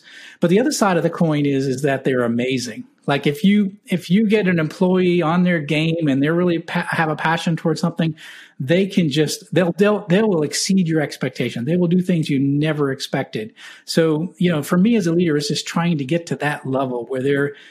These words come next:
where they feel free enough to, to, to pursue things with passion and to bring everything to work. And, uh, so I think that's part of it. Now,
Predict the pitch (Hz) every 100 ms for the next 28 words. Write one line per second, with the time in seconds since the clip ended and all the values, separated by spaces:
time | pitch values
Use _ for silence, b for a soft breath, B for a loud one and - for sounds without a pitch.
0 | B B 147 151 156 - 156 160 156 147
1 | - 185 165 147 139 135 - 131 127 143
2 | 127 127 - 135 120 135 120 - 160 147
3 | 151 143 131 127 - B B - 143 -
4 | 156 139 139 - 120 120 b b - 131
5 | 127 123 151 143 135 147 135 127 123 120
6 | 151 131 - - b b b 147 135 131
7 | 127 120 - 151 160 196 180 143 - -
8 | 160 170 - 156 165 156